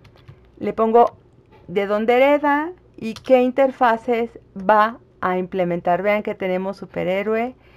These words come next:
alien o dios, ¿no? Entonces aquí solamente debemos agregar todos los métodos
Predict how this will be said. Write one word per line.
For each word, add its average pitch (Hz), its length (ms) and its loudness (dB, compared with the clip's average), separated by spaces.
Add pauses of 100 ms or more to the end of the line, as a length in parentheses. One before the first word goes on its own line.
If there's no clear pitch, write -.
(240)
alien 208 640 -2
o 160 160 -4
dios, 160 480 -12
¿no? 202 220 -8 (320)
Entonces 269 440 -4
aquí 277 440 -6 (140)
solamente 214 640 -4
debemos 185 460 -4 (100)
agregar 185 560 -2
todos 233 300 -2
los 233 200 -4
métodos 208 720 -6